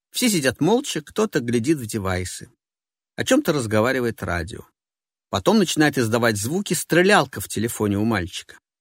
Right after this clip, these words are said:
Пиу, пиу, пиу. Потом начинает говорить Иванова, сидящая напротив Винокурова. «Так вот, что я хочу тебе сказать. Не надо делать вид.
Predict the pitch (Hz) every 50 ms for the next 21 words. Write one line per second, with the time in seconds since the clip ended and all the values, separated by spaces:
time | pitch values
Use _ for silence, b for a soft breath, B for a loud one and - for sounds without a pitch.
0 | _ - 415 466 427 330 254 - - - 415 370 302 269 - - - 370 320 277
1 | 220 175 - _ _ _ _ _ _ _ _ _ _ _ - 113 - - 214 214
2 | 180 165 - - 147 147 143 123 113 104 107 110 117 110 104 - - 98 90 87
3 | 87 107 143 202 196 185 202 - _ _ _ _ _ - - - 104 92 101 123
4 | 160 - - - - 131 120 107 95 - 113 113 117 - - - - - _ _
5 | - - 98 98 107 104 - - - - - - - _ _ _ _ _ _ _
6 | _ _ _ _ _ _ _ _ _ _ _ - 165 - - 196 294 311 - -
7 | - 269 277 254 233 - 247 - - 240 - 240 247 247 - - - 240 226 165
8 | 160 139 123 - 160 180 190 196 240 277 285 277 240 165 165 226 233 240 233 -
9 | - 156 151 147 - -